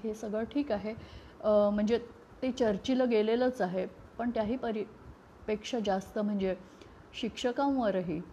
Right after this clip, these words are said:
अ, अध्यापकांवरही आणि, अ, विद्यार्थ्यांवरही असं दोन्ही प्रकारे एक फार मोठ्या प्रमाणात शीण जाणवतो.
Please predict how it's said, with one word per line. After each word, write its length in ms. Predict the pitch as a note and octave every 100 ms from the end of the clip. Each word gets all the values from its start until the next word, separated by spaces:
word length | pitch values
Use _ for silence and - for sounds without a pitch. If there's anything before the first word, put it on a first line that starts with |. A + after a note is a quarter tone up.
| - - - - -
अ, 240 | G3 G3 F#3+
अध्यापकांवरही 1000 | F3 G#3+ G#3 G3+ G#3+ A3 A3+ A3+ F3+ E3+ - - - - - -
आणि, 560 | G#3 G#3 A3 A#3 A#3+ - - - -
अ, 280 | G#3 G#3 G#3
विद्यार्थ्यांवरही 920 | A3+ A3+ C4 C4 G3+ E3 E3 E3+ F#3 -
असं 260 | F#3+ A3+
दोन्ही 340 | G#3 G#3 F#3+ B3
प्रकारे 460 | B3+ A3 E3 - - - - - -
एक 120 | A#3+ - -
फार 220 | A#3 C4
मोठ्या 280 | C#4+ C#4 C4
प्रमाणात 320 | A3 G#3 A3+ C4 -
शीण 600 | - - - C4 D4 C#4
जाणवतो. 600 | G3 D#3 D4+ - - -